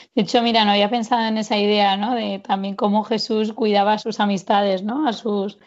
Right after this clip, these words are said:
a sus apóstoles. Pero es verdad que eso también en la familia, en la pareja, es importante estar abiertas a otras realidades, ¿no? Que no sea solo como yo conmigo mismo, yo con mi familia, yo,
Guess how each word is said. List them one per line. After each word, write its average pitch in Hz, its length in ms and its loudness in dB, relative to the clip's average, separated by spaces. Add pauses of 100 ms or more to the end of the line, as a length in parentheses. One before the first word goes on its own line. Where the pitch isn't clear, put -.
(360)
a 208 100 2
sus 196 160 -2
apóstoles. 202 880 0
Pero 214 460 2
es 220 140 2
verdad 247 320 2
que 247 180 2
eso 240 200 -6
también 226 380 0
en 208 80 -2
la 196 80 -2
familia, 214 480 -2
en 202 60 0
la 190 140 0
pareja, 214 580 -2 (460)
es 220 180 0
importante 240 460 2
estar 247 240 0
abiertas 220 600 0
a 214 60 2
otras 214 260 0
realidades, 220 720 0
¿no? 220 200 -2
Que 254 100 -4
no 208 160 -2
sea 220 220 -4
solo 220 360 2
como 202 300 0
yo 202 240 2
conmigo 220 380 -2
mismo, 220 380 -2
yo 208 220 -2
con 208 140 -4
mi 214 100 -2
familia, 214 640 0
yo, 202 200 -2